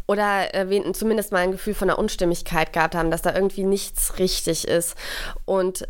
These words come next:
wirklich durchgehend war das, äh, w-, war das Problem sozusagen an der Beratung, dass man, na, man erstmal sehr viel Aufklärungsarbeit über die Substanz machen musste. Das ist jetzt bei anderen Substanzen in so extremem Sinn nicht so.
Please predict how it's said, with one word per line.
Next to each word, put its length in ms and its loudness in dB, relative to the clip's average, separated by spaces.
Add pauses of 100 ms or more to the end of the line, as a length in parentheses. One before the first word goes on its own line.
wirklich 520 0
durchgehend 800 0 (180)
war 280 0
das, 280 -2
äh, 560 2 (460)
w-, 160 -2 (120)
war 280 0
das 120 -6
Problem 500 0
sozusagen 400 0
an 80 0
der 100 0
Beratung, 500 0
dass 160 -2
man, 160 2 (100)
na, 120 4 (140)
man 180 2
erstmal 340 2
sehr 300 0
viel 220 -8
Aufklärungsarbeit 920 0
über 160 0
die 80 -4
Substanz 600 0 (200)
machen 320 0
musste. 480 0 (320)
Das 160 2
ist 180 2
jetzt 240 0
bei 80 2
anderen 180 2
Substanzen 460 -2
in 140 2
so 120 2
extremem 440 0
Sinn 260 2
nicht 220 0
so. 240 0